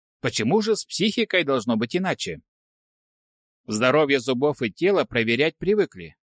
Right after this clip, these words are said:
А что, душа для нас значит меньше? Вот и поговорим в первом разделе на эту тему, начав разговор с главного вопроса. Что может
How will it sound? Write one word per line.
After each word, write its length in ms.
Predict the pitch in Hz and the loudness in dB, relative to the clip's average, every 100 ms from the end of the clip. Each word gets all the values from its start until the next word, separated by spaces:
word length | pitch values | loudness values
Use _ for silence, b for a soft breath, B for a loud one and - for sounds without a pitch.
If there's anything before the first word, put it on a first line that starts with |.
| _ _ _ - | _ _ _ -6
А 140 | 110 | -2
что, 460 | - - 131 82 - _ _ _ | -2 0 -2 -2 -8 _ _ _
душа 400 | - 117 - 143 | -6 -2 2 2
для 200 | 117 117 | 2 2
нас 180 | 127 120 | 2 0
значит 400 | 98 117 131 123 | 0 -2 -2 -2
меньше? 540 | 107 170 208 - 82 - _ _ _ _ _ _ - | 0 0 0 -2 -6 -8 _ _ _ _ _ _ -6
Вот 260 | 110 147 | 0 2
и 60 | 147 | 2
поговорим 600 | 135 139 147 160 202 190 | 0 2 4 4 2 0
в 100 | - | -2
первом 400 | 147 147 135 113 | 0 2 2 0
разделе 640 | 113 104 98 208 170 87 - _ | 0 -2 0 2 2 -2 -8 _
на 160 | 107 123 | 0 2
эту 240 | 190 202 | 2 -2
тему, 480 | - 175 104 85 - _ _ _ | -4 -2 -2 -6 -14 _ _ _
начав 540 | 104 120 127 156 151 - | -2 0 2 2 2 0
разговор 640 | 117 101 107 107 170 185 - _ 117 | -4 0 -2 2 2 0 -4 _ -14
с 160 | 101 | -10
главного 580 | 92 117 170 180 170 160 | -2 2 4 2 -2 -2
вопроса. 680 | 151 160 156 120 - 78 73 _ _ _ _ _ _ _ _ | 0 0 0 -2 -4 -10 -18 _ _ _ _ _ _ _ _
Что 500 | - - - 151 139 | -6 -4 0 2 2
может 540 | 101 113 185 156 98 | 2 2 0 -2 -6